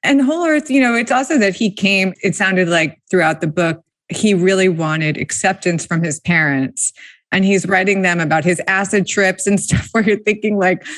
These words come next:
you know, parents aren't gonna approve of that. You're never gonna get recognition for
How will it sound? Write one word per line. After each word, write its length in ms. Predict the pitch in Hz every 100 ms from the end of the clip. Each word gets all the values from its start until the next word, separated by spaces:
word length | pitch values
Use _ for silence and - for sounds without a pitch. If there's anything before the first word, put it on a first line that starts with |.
| - - 262
you 80 |
know, 220 | 220 202 196
parents 440 | 226 262 269 262
aren't 160 | 240 240
gonna 220 | 233 202
approve 340 | 202 262 349
of 160 | 262 180
that. 300 | 170 170 180
You're 100 | 226
never 300 | 226 233 269
gonna 280 | 233 214 185
get 400 | 196 185 170 185
recognition 760 | 185 175 175 190 202 202 180
for 360 | - 180 170